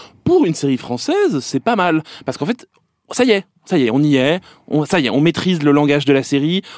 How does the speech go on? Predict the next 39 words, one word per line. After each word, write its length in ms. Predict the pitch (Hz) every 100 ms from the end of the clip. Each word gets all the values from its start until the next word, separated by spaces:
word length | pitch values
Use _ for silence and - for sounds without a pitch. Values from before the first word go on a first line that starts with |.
| -
on 80 | 147
maîtrise, 580 | 165 151 170 170 147 135
euh, 220 | 120 117 113
le 140 | 151
sujet, 540 | 156 160 139 139 143 - - -
on 160 | 175
y 100 | 185
va, 360 | 151 143 156 180
on, 240 | - 131 123
on, 180 | 120 117
on 120 | 127
aborde 260 | 143 156 165
des 80 | 139
sujets. 320 | - 139 185 - - -
C'est 400 | - 185 214 214 - _
d'une 320 | 127 127 143
impressionnante 640 | 160 - 202 185 170 160 151
maîtrise. 420 | 139 - 101 95 _ _ _ _ _ _ -
Et 180 | 135 -
quand 160 | - 156
je 80 |
dis 100 | 139 151
ça, 200 | 190 214
c'est 140 | 156
à 40 |
la 120 | 143 147
fois 240 | - 156
tout 240 | - -
le 40 | 202
côté 280 | 180 156 151
positif, 500 | 151 139 139 160 -
et 120 | 120
c'est 180 | 113 123
globalement 440 | 110 139 127 131 127
à 60 |
quatre-vingt-quinze 640 | - - 120 127 143 165 151
pour 160 | 113
cent 140 | - 135
positif, 480 | 127 123 127 190